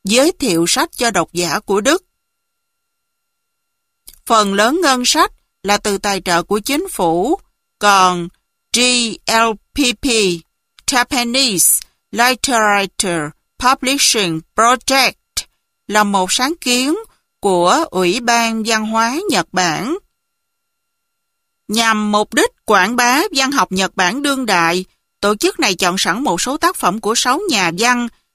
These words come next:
nhà thơ Nhật, trong đó có một nữ, và dịch trước ra các thứ tiếng Anh, Pháp, Đức, Ý, Tây Ban Nha. Dự án sẽ hỗ trợ cho một nhà xuất bản nào đó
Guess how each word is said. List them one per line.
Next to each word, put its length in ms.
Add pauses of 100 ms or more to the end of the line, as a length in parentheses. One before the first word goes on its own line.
(160)
nhà 360
thơ 480 (140)
Nhật, 300 (460)
trong 240
đó 340 (120)
có 160
một 340
nữ, 460 (380)
và 100
dịch 260 (100)
trước 220
ra 180
các 240
thứ 160
tiếng 280 (140)
Anh, 360
Pháp, 480
Đức, 340
Ý, 420
Tây 140
Ban 260
Nha. 460 (520)
Dự 220
án 180
sẽ 140
hỗ 260
trợ 200
cho 160
một 220
nhà 220
xuất 200
bản 240
nào 180
đó 420